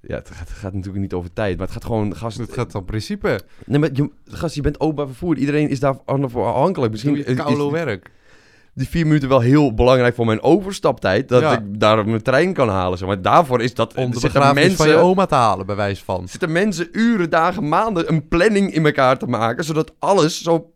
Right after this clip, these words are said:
Speaker 1: mooi mogelijk op elkaar kan aansluiten. En dan komt deze man drie minuten te laat. Komt hij dus Henk tegen, die ook de bus in wilt. Henk, die kent hij.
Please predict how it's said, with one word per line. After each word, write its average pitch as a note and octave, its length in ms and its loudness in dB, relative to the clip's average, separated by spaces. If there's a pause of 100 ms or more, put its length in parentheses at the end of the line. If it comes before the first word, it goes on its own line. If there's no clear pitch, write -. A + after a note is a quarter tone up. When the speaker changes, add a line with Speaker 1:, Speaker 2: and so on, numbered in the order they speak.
Speaker 1:
mooi F3 480 0
mogelijk F#3 320 -2
op E3+ 80 -4
elkaar F#3+ 320 4
kan F3+ 100 0
aansluiten. F3 600 2
En C#3 100 2
dan C#3+ 220 0
komt C#3 160 -2
deze F3+ 260 0
man D#3+ 320 0 (100)
drie F3+ 220 2
minuten F#3 320 -2
te G#2+ 60 -6
laat. G#2 320 -4 (340)
Komt G3+ 220 2
hij F3+ 80 -2
dus C#3 140 2
Henk A#2 300 0
tegen, D3+ 360 2
die C#3 180 0
ook B2+ 260 0
de C#3 100 0
bus C#3 220 0
in C#3+ 100 -2
wilt. D3+ 340 0 (1600)
Henk, F#3 400 0 (280)
die A#2 100 -6
kent G2+ 260 0
hij. E3 240 -6